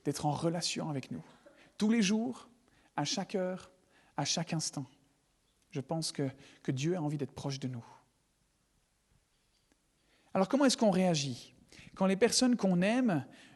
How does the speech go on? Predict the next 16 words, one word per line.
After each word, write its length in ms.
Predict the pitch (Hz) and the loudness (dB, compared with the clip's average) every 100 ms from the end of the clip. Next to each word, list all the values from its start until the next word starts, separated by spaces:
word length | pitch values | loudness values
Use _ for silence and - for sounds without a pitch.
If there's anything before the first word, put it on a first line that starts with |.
| - | 0
ne 80 | 175 | 2
nous 240 | 185 160 | 4 4
aiment 200 | 220 220 | 6 4
pas 220 | 208 214 | 4 0
de 60 | 180 | 2
la 60 | |
même 180 | 165 202 | 4 2
façon 420 | - 180 - 190 | 2 0 0 -2
que 140 | 170 170 | -2 0
nous ? 240 | 165 143 - _ _ _ _ _ _ - - - | 0 0 -6 _ _ _ _ _ _ -20 -16 -4
Quand 180 | 180 | 2
elles 80 | 185 | 4
refusent 460 | 170 202 - 220 196 | 6 4 4 2 4
de 80 | 185 | 4
nous 120 | 185 | 2
parler ? 480 | 185 170 147 120 | 0 0 -2 -4